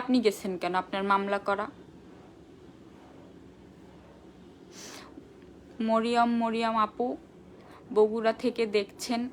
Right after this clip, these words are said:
আপনারা দোয়া করেন আপনার ভাইয়া যেন সুস্থ হয়ে যায়। আমার অনেক হিসাব নিকাশ আছে তার সাথে। এত তাড়াতাড়ি তো তার দুনিয়া ছাড়লে হবে না, বলেন?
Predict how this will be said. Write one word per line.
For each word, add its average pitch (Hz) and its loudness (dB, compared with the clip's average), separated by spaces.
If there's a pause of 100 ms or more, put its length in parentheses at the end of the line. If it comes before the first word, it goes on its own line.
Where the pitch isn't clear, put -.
(120)
আপনারা 214 -2 (100)
দোয়া 220 4 (100)
করেন - -4 (1120)
আপনার 214 -2
ভাইয়া 196 0 (100)
যেন 196 -4 (180)
সুস্থ - -8 (160)
হয়ে - -4
যায়। - -12 (680)
আমার 254 4 (100)
অনেক 262 4 (100)
হিসাব 262 0 (100)
নিকাশ 247 -2
আছে - -10
তার 214 -8 (100)
সাথে। - -12 (720)
এত 190 -6 (140)
তাড়াতাড়ি 226 2
তো 240 -6 (120)
তার 214 0 (720)
দুনিয়া 214 0 (120)
ছাড়লে 214 0 (120)
হবে 196 -4
না, 180 -12 (1200)
বলেন? 101 0